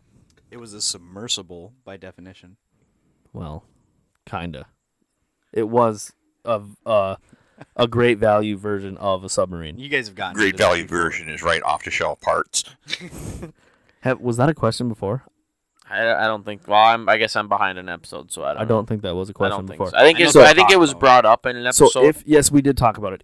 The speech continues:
Speaker 2: If you could have afford, if you could afford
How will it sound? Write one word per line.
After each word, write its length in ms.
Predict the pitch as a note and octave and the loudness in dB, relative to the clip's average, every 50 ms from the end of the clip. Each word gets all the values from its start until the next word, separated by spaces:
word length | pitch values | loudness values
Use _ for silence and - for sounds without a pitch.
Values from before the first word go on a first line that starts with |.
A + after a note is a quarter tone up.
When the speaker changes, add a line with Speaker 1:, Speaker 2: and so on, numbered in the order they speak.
| _ | _
Speaker 2:
If 220 | - D3+ D#3 D#3 D3 - | -2 0 0 0 -2 -8
you 260 | C#3+ C#3+ D3 C#3+ C3 _ | -10 -6 -6 -6 -6 _
could 260 | - - C3+ B2+ B2 | -6 -2 -2 0 0
have 220 | B2+ B2+ B2 A#2+ - | 0 -4 -4 -8 -10
afford, 640 | A#2 A2+ - - - - A2+ A2 G#2+ G2+ G2+ G2 G2+ - _ _ _ _ _ _ _ _ _ _ _ _ _ - | -12 -12 -12 -14 -12 -6 -4 -2 -2 -2 -4 -8 -14 -20 _ _ _ _ _ _ _ _ _ _ _ _ _ 4
if 200 | B2+ C#3+ - D#3 | 4 4 4 2
you 100 | E3 D#3 | -4 2
could 160 | - D#3+ D3 | 4 4 4
afford 480 | C3 - C3+ B2+ B2 B2 A#2 A2+ A2 | 4 4 0 2 4 4 4 2 0